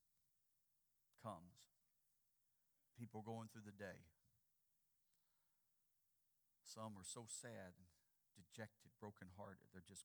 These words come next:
quiet, they don't know what to say. Others are just apathetic, they don't really feel anything, and some are just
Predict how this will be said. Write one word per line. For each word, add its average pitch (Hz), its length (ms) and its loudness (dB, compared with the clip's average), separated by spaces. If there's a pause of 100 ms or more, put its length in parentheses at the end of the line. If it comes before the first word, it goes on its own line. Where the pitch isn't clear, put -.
quiet, 104 280 2
they 82 80 -8
don't 87 160 -8
know 90 80 -8
what 92 100 -10
to - 140 -6
say. - 120 -12 (2500)
Others 120 340 6
are 98 100 -4
just 107 200 0
apathetic, 110 760 0
they 98 140 2
don't 104 240 -2
really 98 240 0 (100)
feel 104 140 0
anything, 104 640 2
and - 80 -6
some 110 340 2
are 87 80 -4
just - 380 -4